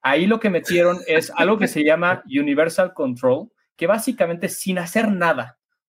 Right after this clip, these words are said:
Speaker 1: pones tu iPad al lado de tu Mac y sin hacer nada. Antes esto lo hacían con, con algo que se llamaba, em,
Speaker 2: El AirPlay, ¿no? Y el
Speaker 1: Sí, no, algo que se llamaba... Eh, como el
Speaker 2: el mirroring,
Speaker 1: Companion.
Speaker 2: una madre así.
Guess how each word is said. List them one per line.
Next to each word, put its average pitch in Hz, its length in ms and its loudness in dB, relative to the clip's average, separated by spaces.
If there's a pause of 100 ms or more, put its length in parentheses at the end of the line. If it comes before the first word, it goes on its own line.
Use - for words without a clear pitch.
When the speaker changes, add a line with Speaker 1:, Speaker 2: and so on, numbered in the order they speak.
Speaker 1:
pones 254 400 2
tu 170 200 2
iPad 139 420 0
al 147 200 0
lado 196 280 4
de 147 60 -4
tu 127 160 -10
Mac - 380 -4 (360)
y 190 120 -4
sin 170 260 -2
hacer 165 200 2
nada. 151 160 4
Antes 170 360 -2
esto 147 240 -6
lo 143 80 4
hacían 139 380 -2
con, 127 180 -6
con 127 160 -4
algo 143 180 -6
que - 100 -20
se 123 100 -4
llamaba, 123 600 2 (320)
em, 117 720 0
Speaker 2:
El 107 120 0
AirPlay, 120 400 2
¿no? 120 260 -2
Y 101 140 -4
el 95 320 -10
Speaker 1:
Sí, 196 360 2
no, 220 240 0
algo 208 240 2
que 196 100 -4
se - 120 -10
llamaba... 180 600 0 (540)
Eh, 139 220 -6
como 147 220 2
el 135 60 0
Speaker 2:
el 117 60 -2
mirroring, 151 220 2
Speaker 1:
Companion. 113 300 2
Speaker 2:
una 120 160 -4
madre 113 320 -4
así. 92 320 -14